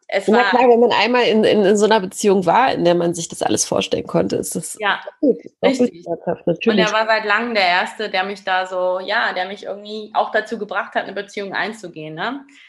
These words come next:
Speaker 2: Mhm.
Speaker 1: Genau, ja, das ist das, was mir passiert ist. <laughs> Mittlerweile
Speaker 2: Ja, und dann
Speaker 1: das war mal anders, weil ich denke mir, ich möchte mit so einem Mann nicht zusammen sein. Und ich
Speaker 2: Mhm.
Speaker 1: hoffe, dass für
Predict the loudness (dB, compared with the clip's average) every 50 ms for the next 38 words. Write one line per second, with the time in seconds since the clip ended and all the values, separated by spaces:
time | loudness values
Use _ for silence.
0 | _ _ _ -4 0 2 2 4 4 4 2 2 2 2 2 2 4 2 2 0
1 | 0 -6 -8 -8 -4 0 0 0 0 0 -2 -4 -4 -2 0 0 2 2 2 0
2 | 0 0 -2 -4 -4 -4 -2 -2 -2 -2 -2 -4 -6 -4 -2 -2 0 2 2 0
3 | 0 -2 -8 -18 -20 -20 -20 -20 -20 _ -2 -2 0 4 4 4 4 4 4 2
4 | -2 _ -8 -2 2 4 4 4 6 4 2 2 0 -4 -12 _ -20 -18 -16 -16
5 | -16 _ _ _ _ _ _ _ _ -14 -8 -4 -2 0 0 2 0 0 0 -2
6 | -2 -2 -4 -4 -6 -8 -8 -4 -2 0 0 0 -2 -4 -6 -6 -6 -6 -6 -8
7 | -6 -4 -4 -4 -4 -6 -10 -10 -8 -6 -6 -6 -8 -8 -10 -10 -6 -4 -4 -4
8 | -4 -4 -4 -4 -4 -4 -6 -8 -10 -12 -14 -10 -6 -6 -6 -4 -4 -4 -2 -2
9 | -2 -2 -2 -4 -8 -10 _ _ _ _ -4 -2 0 2 2 2 0 -2 -4 -8
10 | -10 -10 -8 -10 -10 -8 -4 -4 -4 -4 -6 -10 _ _ _ _ _ _ _ _
11 | -12 -12